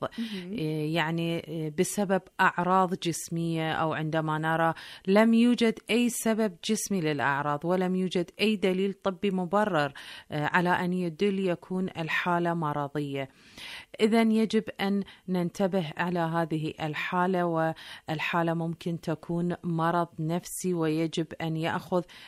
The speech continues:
Speaker 2: العلاج النفسي. آه، يعني نستخدم في، آه، الطب النفسي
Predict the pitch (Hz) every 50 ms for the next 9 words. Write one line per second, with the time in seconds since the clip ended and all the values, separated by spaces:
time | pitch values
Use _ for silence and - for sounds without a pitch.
0 | - _ - 170 165 160 - 175 175 175 170 180 185 180 - 196 180 185 180 190
1 | 190 180 - - - - 127 117 - _ - - - - - - - - - -
2 | - - 180 175 175 170 175 175 175 175 175 190 202 190 214 226 226 220 226 220
3 | - - - 277 277 - - - - 196 165 156 156 151 151 135 - - - -
4 | - 185 175 165 165 165 - - - - - - - 160 156 156 156 151 151 151
5 | 151 151 143 143 - - - 160 - _ - 190 165 151 - 175 165 160 160 165
6 | 165 160 - - - - 170 160 -